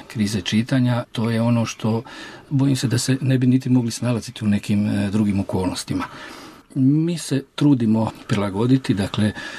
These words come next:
i našoj publici ponuditi ono što oni žele, što im je potrebno, što rado čitaju, a što istovremeno vrijedno i izgrađujuće.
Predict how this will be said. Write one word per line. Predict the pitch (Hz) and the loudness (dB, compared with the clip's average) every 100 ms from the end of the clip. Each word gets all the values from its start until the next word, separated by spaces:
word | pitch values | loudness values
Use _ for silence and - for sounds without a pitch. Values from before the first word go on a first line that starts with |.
| - - | -16 -6
i | 117 | 0
našoj | 117 123 120 | 2 0 -2
publici | - 127 123 - | 0 2 2 0
ponuditi | - 113 127 117 107 117 | -2 2 2 2 0 -4
ono | - 117 | 0 0
što | 113 - 110 107 | 0 0 -2 2
oni | 110 104 | 2 2
žele, | 92 87 87 | 0 -4 -6
što | - - | -8 -4
im | 98 | -2
je | 95 | -2
potrebno, | - 101 - 139 135 127 - - - - - - | -2 -4 0 4 4 2 -10 -18 -18 -18 -20 -12
što | - - | -10 -4
rado | 107 117 127 | 0 2 0
čitaju, | - 127 131 139 131 | 0 -2 0 0 0
a | |
što | 131 - | -2 -2
istovremeno | 104 - 107 113 117 110 107 104 | -4 -2 0 2 2 2 0 -2
vrijedno | 98 98 110 120 113 | -6 -2 0 2 2
i | 127 117 | 0 0
izgrađujuće. | 117 107 101 95 87 87 - - | 0 -2 -2 -2 -4 -6 -8 -12